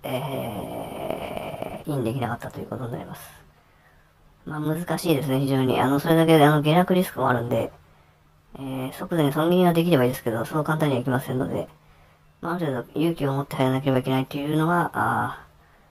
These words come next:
ー、アイピーオー銘柄であります。ということで、今日は、あー、私の投資戦略などについて、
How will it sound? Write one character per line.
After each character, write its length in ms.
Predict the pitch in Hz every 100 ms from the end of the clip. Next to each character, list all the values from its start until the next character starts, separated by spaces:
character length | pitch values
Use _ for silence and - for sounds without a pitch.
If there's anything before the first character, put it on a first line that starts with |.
| _ _ _ _ -
ー、 60 |
ア 40 | 135
イ 40 |
ピ 100 | 135
ー 100 | 131
オ 40 |
ー 80 | 127
銘 60 | 120
柄 300 | 98 - - - - _ _ _ -
で 280 | 147 - -
あ 100 | 131
り 80 | 131
ま 120 | 127
す。 500 | - - - - - - - - _ _ _ _ _ _ - _ _ _ -
と 80 |
い 60 | 170
う 40 |
こ 100 | 170
と 100 | 156
で、 200 | 131 139
今 180 | - 147
日 40 | 127
は、 280 | 135 139 -
あ 1600 | - - - - - - - - - - - - - - - -
ー、 20 | -
私 220 | 143 143
の 100 | 143
投 180 | 131 139
資 80 |
戦 180 | - 135
略 140 | 131 127
な 160 | 123
ど 80 | 127
に 100 | 127
つ 120 | -
い 60 | 143
て、 240 | 135 120